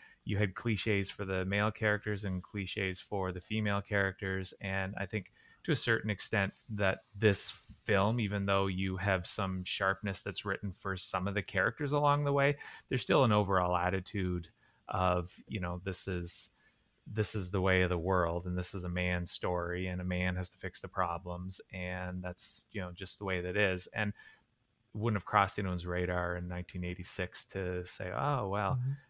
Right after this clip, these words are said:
Speaker 1: you know, if we're going to make Anne Margaret's character, you know, stronger," that's probably, in a way, that's a, that's a, <laughs> that's an interesting choice that they made, that they, they did breathe some interesting depth to her character,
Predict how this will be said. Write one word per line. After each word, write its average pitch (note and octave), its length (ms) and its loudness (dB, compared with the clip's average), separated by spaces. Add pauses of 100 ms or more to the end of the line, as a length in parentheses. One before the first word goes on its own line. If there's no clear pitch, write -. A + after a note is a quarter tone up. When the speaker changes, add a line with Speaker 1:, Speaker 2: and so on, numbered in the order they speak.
(120)
Speaker 1:
you F#2 120 -2
know, F2+ 240 -2 (560)
if - 180 -6
we're A2+ 100 -2
going C#3+ 260 4
to C#3+ 120 -2
make A2 220 2
Anne F#2+ 200 2
Margaret's G2+ 480 2
character, F2+ 920 -2 (100)
you G2 100 -4
know, F2+ 80 -4
stronger," F#2 400 0
that's D3 200 8
probably, G#2 540 6
in G2 80 2
a F#2+ 40 2
way, C3 240 6
that's G2+ 260 2
a, G#2+ 240 -2
that's G#2 200 -2
a, G#2 160 0 (220)
<laughs> - 240 -12
that's - 180 4
an G2 160 6
interesting A#2 540 2 (400)
choice A#2+ 300 4
that - 120 -4
they F2+ 80 4
made, D3+ 340 6
that G2+ 160 6
they, G#2+ 240 6 (360)
they G#2 100 0
did C3+ 320 2
breathe G#2+ 340 2
some G#2 520 4 (180)
interesting A2 920 2
depth - 380 0
to G2 140 -2
her G2 160 0
character, F#2+ 640 -2